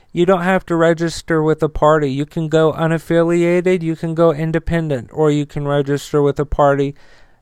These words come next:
uh, of your choice. So, that is what we're looking at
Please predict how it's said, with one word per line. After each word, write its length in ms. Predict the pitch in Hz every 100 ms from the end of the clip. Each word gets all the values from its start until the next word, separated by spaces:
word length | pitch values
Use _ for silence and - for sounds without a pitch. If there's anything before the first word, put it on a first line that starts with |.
| _ 151
uh, 400 | 147 147 143 135 - -
of 140 | 151
your 140 | 156 151
choice. 600 | - 170 - - - - _ _
So, 460 | - 185 151 143 - _ _ _ - - _ _ _ - _
that 220 | 180 202
is 340 | 233 220 190 160 - _ _ _ _ _ _ _ - - -
what 240 | 175 175
we're 260 | 175 175 180
looking 480 | 170 165 175 156 147
at 320 | 127 120